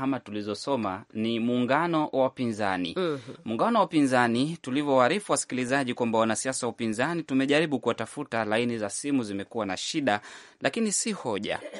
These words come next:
Speaker 1: Hoja hapa tuna raia, mwakilishi wa pande zote, yeye ndiye anasubiri serikali inunue mkate alafu igawe vipande vimfikie.
Speaker 2: Mhm.
Speaker 1: Isa Musango.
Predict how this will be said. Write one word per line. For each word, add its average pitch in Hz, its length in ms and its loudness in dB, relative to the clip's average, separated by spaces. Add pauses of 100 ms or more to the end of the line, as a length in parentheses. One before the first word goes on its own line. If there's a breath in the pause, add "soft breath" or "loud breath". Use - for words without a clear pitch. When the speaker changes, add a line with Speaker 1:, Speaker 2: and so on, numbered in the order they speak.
(120)
Speaker 1:
Hoja 190 280 6
hapa 113 420 0
tuna 123 480 2 (440 soft breath)
raia, 143 640 4
mwakilishi 143 600 2
wa 165 60 6
pande 160 300 4
zote, 143 480 2
yeye 151 280 6
ndiye 139 280 6
anasubiri 135 1000 2
serikali 131 720 -2
inunue 120 460 -2
mkate 127 640 -4
alafu 113 400 -2
igawe 120 300 2
vipande 113 640 2 (440 soft breath)
vimfikie. 107 840 -4 (100)
Speaker 2:
Mhm. 160 140 -8
Speaker 1:
Isa 160 480 4 (600 soft breath)
Musango. 110 760 0